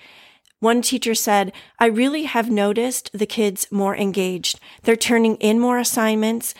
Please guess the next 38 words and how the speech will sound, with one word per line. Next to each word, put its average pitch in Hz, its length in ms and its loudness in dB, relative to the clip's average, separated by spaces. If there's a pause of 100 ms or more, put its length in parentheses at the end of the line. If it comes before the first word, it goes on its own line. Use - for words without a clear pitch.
(160)
their 220 240 2
eyes 214 240 4
are 226 120 2
on 208 180 0
the 214 80 -2
screen 214 380 0
more, 202 300 0
and 202 120 2
it's 202 140 -6
because 214 340 -2
we're 208 80 0
moving 196 340 -2
fast 247 600 -2 (260)
and 208 160 2
we're 202 80 2
doing 214 340 2
different 202 400 -4
activities." 180 880 -8 (240)
So 226 680 4
amazing, 196 540 -2
so 208 340 2
awesome. 185 560 -2 (500)
So 269 160 2
consider 269 520 0
adding 226 320 2
math 202 240 -2
rotations 214 640 -2
to - 140 -2
your 208 340 2
repertoire, 190 760 -4
either 220 260 2
before 240 720 0 (200)
the - 160 -4
end 233 200 4
of 226 120 0
this 233 160 0
school 220 240 -2
year, 202 280 -2